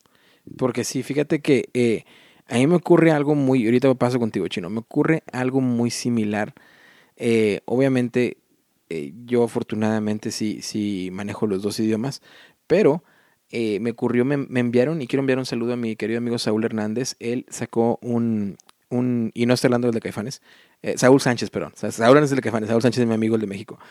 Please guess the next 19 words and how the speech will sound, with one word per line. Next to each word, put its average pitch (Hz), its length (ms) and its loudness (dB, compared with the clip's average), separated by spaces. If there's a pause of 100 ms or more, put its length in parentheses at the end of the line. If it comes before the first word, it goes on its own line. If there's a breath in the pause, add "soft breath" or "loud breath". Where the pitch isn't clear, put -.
(300 soft breath)
Él 135 400 4
di-, 120 200 -2
man-, 117 280 -4
tuvo 135 240 2
un 135 60 0
Kickstarter 123 640 -4
titulado 113 480 0
Tierra 113 360 2
y 113 40 0
Libertad 110 600 -6
hace 113 280 -6
aproximadamente 113 720 -6
unos 104 140 -2
dos 104 180 -6
años, 135 300 -4
él 110 140 -6
es 107 80 -2
de 107 80 -2
Guadalajara, 98 520 -4